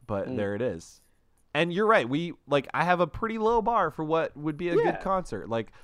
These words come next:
Speaker 1: I've seen some not great people play, but there's something about seeing live music
Speaker 2: Yeah, still great
Speaker 1: that
Speaker 2: concert.
Speaker 1: is always
Speaker 2: Sure.
Speaker 1: pretty great. And I had a really hard time, like, getting into it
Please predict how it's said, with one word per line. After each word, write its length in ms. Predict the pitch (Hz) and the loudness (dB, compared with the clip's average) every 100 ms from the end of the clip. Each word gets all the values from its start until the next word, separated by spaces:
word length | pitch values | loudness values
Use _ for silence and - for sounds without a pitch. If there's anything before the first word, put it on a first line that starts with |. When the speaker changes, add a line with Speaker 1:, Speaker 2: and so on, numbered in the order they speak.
| - - | -14 0
Speaker 1:
I've 220 | 160 196 | 2 2
seen 200 | - 220 | -2 -8
some 160 | 220 190 | -6 -2
not 220 | 208 190 | -2 -2
great 200 | 208 185 | -6 -4
people 280 | 214 202 196 | -6 -4 -4
play, 520 | - 240 185 175 165 - _ _ _ _ _ _ | 0 2 2 0 -4 -14 _ _ _ _ _ _
but 120 | 160 | 0
there's 160 | 165 175 | 2 0
something 300 | 196 175 185 | -2 -6 -2
about 220 | 170 160 | 2 0
seeing 180 | 160 170 | 0 -2
live 240 | 156 151 | 0 0
music 400 | 151 180 143 135 | 0 -2 -2 -2
Speaker 2:
Yeah, 280 | 170 180 127 | 0 2 2
still 240 | - 185 160 | 0 0 2
great 180 | 135 | 2
Speaker 1:
that 60 | 147 143 | 4 4
Speaker 2:
concert. 40 | |
Speaker 1:
is 100 | 139 | 2
always 380 | 123 131 135 127 | 2 4 4 0
Speaker 2:
Sure. 160 | - 165 | 0 0
Speaker 1:
pretty 120 | 143 | 2
great. 340 | 170 139 - _ - - - | 2 2 -2 _ -20 -20 -8
And 400 | 123 127 123 120 - | 0 2 2 0 -2
I 180 | 113 127 | 0 0
had 160 | 139 | -2
a 60 | 123 | -4
really 240 | 117 127 | -2 -2
hard 200 | 123 120 | -2 -4
time, 420 | 117 123 120 110 110 | -4 -4 -4 -6 -8
like, 380 | 104 98 90 101 | -6 -6 -8 -6
getting 240 | 110 107 | -4 -2
into 300 | 110 110 104 | -6 -6 -4
it 180 | 90 78 | -4 -4